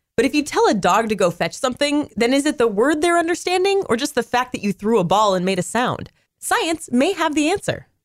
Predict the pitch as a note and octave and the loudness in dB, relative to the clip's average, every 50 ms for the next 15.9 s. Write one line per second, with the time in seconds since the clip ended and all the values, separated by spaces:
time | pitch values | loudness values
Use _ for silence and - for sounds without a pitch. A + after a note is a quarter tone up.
0 | _ _ - - B3 - - - - C#4+ D4+ F#4 A4 A4+ - B4 E4+ - - G3+ | _ _ -4 0 0 0 0 2 0 2 2 2 0 0 -2 -4 -6 -2 -2 0
1 | E3+ E3 E3+ E3 - - F3+ - G#3+ G#3 G3 F#3 - - D4+ D#4 E4+ D#4+ - B3 | 0 2 2 0 0 0 -2 0 0 0 0 0 0 2 2 2 2 2 2 2
2 | G#3 F#3 F3+ F#3+ F#3 E3+ F#3 - - C3 C3 C3 D3+ D3+ - - A3 C4 D#4 F#4 | 2 4 4 2 2 0 0 -2 -4 -4 -4 -4 -6 -6 -2 0 2 2 2 2
3 | D#4+ D#4+ - A3+ G3 F3 D#3 D3 C#3+ - - F3 - - G3 G#3+ B3 C#4 - - | 0 0 -2 0 0 0 0 0 0 0 -2 -2 0 0 2 2 2 0 -4 -6
4 | - A#3+ - - F#3+ F3+ E3+ E3+ - - D3+ D3 D#3 F3 F#3+ D#4 G4+ B3+ E3 - | -6 -4 -2 0 0 0 0 0 -2 -2 -2 0 0 0 2 2 2 2 0 -2
5 | - - - - _ _ _ _ _ - B3 C4+ D#4 F4 G#4 - - - D4 C4+ | -6 -10 -20 -20 _ _ _ _ _ -2 0 2 2 2 2 0 2 0 2 2
6 | A#3+ A#3 A#3 - - - G4+ F4+ G#3 E3 E3+ G3 - G#3 G#3+ G#3+ G#3 F#3 E3+ E3+ | 2 0 0 -2 -4 -4 -2 0 0 0 0 -2 -2 -2 -2 0 0 2 2 2
7 | E3 D3+ D3+ - - B3+ A3+ D3 C3 C3+ - - - A3+ A#3 B3+ C#4 F#4 G4+ - | 2 0 -2 -2 -2 -2 -2 -2 -4 -8 -8 -4 -2 0 2 2 2 0 0 -2
8 | - G4 F#4+ F#4 F4+ G4 F#4+ F#4+ - - - A#3 G#3+ B3+ D4+ - - E4 D#4 - | -2 0 0 0 2 0 0 -2 -2 -4 -4 -2 0 0 -2 0 0 -2 0 0
9 | D#4 D4+ - - G#3+ - - G#3+ G3+ G3 G3+ G3 E3+ F3 - E3 F3 A3 C4+ D#4 | -2 -2 0 -2 -4 -2 0 -2 0 2 0 0 0 -2 -2 0 0 0 2 0
10 | E4 - - - C#4 D#4+ E4+ E4+ F4+ C#4+ A#3 G#3+ - G3 F#3 F#3 F3+ - - - | -2 -4 -2 -2 0 0 2 2 2 2 0 0 0 0 0 0 0 -2 -2 0
11 | B3 C#4 D4+ - - - - A3+ A3 - - F#3+ F#3 E3+ - C#3+ D#3+ F3 F#3+ G3+ | 0 0 0 -2 -6 -8 -6 -6 -6 -2 -2 -2 -2 0 0 0 2 2 2 2
12 | G#3+ G3 F#3 D3+ - E3+ F3 D#3+ D#3+ D3+ - - C4+ C4 A#3 F3+ C#3+ C#3 D3+ D3+ | 2 0 0 0 2 2 2 0 -2 -2 -2 0 0 2 2 2 0 0 -2 -4
13 | - _ _ _ _ - G#3+ G#3 G3+ - - A3 F3 E3+ G#3 G3 - - - D#4 | -6 _ _ _ _ 0 0 2 2 0 -2 -2 0 0 -2 -2 -2 -2 0 2
14 | F4 A4+ G4+ F#4+ F4 D#4+ - D#4+ E4+ E4 C#4 G3+ E3 D#3+ C#3+ D3 D3+ F3 - - | 2 2 2 2 0 -2 -2 0 0 2 2 2 2 2 2 2 0 -2 -4 -4
15 | - B3 B3+ C4+ C4+ D4 D#4+ E4+ E4+ C#4+ E3 C#3 - - D3 - - - | -2 0 2 2 2 2 2 2 2 0 0 0 0 -2 -4 -10 -12 -18